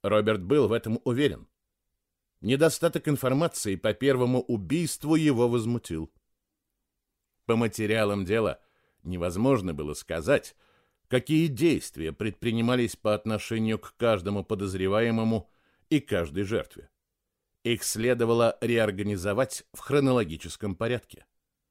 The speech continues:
Конечно, образ жизни проституток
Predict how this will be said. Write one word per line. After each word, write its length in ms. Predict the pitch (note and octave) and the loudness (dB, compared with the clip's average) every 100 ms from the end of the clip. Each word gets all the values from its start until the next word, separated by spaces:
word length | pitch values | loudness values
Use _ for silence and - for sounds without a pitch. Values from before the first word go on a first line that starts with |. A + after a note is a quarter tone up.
| _ _ _ _ _ _ | _ _ _ _ _ _
Конечно, 640 | A#2+ B2+ D#3 C3+ D#3+ D#3+ - | 0 2 2 0 0 0 2
образ 380 | E3 D3 D3+ C#3+ | 0 4 2 2
жизни 440 | B2 F3+ G#2 F2+ | 0 -2 0 -4
проституток 800 | F2+ A2+ G2+ - B2+ G3 A#2 - | -4 -4 -6 -4 0 0 0 -6